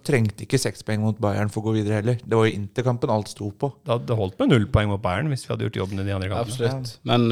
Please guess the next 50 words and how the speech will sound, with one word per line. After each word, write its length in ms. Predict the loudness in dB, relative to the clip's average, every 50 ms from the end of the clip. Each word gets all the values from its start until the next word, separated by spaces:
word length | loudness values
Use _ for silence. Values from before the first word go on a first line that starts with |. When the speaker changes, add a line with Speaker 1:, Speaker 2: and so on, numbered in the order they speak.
| 2 4
Speaker 3:
problemet 360 | 6 8 8 8 6 4 0
er 60 | 0 2
at 60 | 2
vi 100 | 4 6
var 160 | 6 6 4
såpass 300 | 2 2 0 0 2 2
nære, 520 | 2 0 0 0 0 0 4 6 6 6 6 6 4 6
i 40 | 6
hvert 120 | 6 6
fall 120 | 6 4 4
spillemessig, 540 | 4 4 6 6 6 6 4 2 2 2 4
å 40 | 6
ta 160 | 6 8 8 6 4 4 4
poeng, 300 | 6 6 8 8 8 8 8 6 4 0 -6 _ _ _ _ _ 4
kanskje 240 | 4 4 4 4 2
til 100 | 4 4
og 60 | 4
med 100 | 2 2
tre, 180 | 4 4 4 4 2 2
i 120 | 0 2
første 240 | 2 2 2 2 2 2
Speaker 2:
Mm. 40 |
Speaker 3:
kampen 280 | 0 0 0 0 0 0
mot 240 | 0 0 0 -4 -4 -2
Bayern. 280 | 0 0 0 2 2
Speaker 1:
Ja, 100 | 4 4
det 140 | 6 6 6
er 160 | 6 6 6 4
jo 60 | 4
helt 100 | 4 6
Speaker 3:
Og 60 | 8
da 80 | 8 8
Speaker 1:
enig. 120 | 8 6 4
Speaker 3:
hadde 680 | 4 2 2 4 4 2 0 0 -2 -4 -6 -10 -6
mentaliteten 600 | -2 0 4 4 6 6 6 6 6 6 4 4
inn 160 | 4 4 4 6
mot 140 | 4 4 2
Inter-kampen 500 | 2 2 0 2 2 2 2 2 2 0
Speaker 2:
Ja, 200 | 0 0 0 0 -2
ja. 60 | -2 -4
Speaker 3:
hadde 100 | -6 -4
vært 220 | -6 -6 -6 -6 -8 -8
så 280 | -6 -4 -4 -4 -4 -6 -4 0
enormt 500 | 4 6 8 8 8 6 6 4 0 -4
forskjellig 380 | -4 -4 -2 0 0 0 -2 -2
fra 120 | -2 0 0
det 80 | 2 0
han 140 | 0 0 0
var 200 | 0 0 0 -2 -6
da. 100 | -8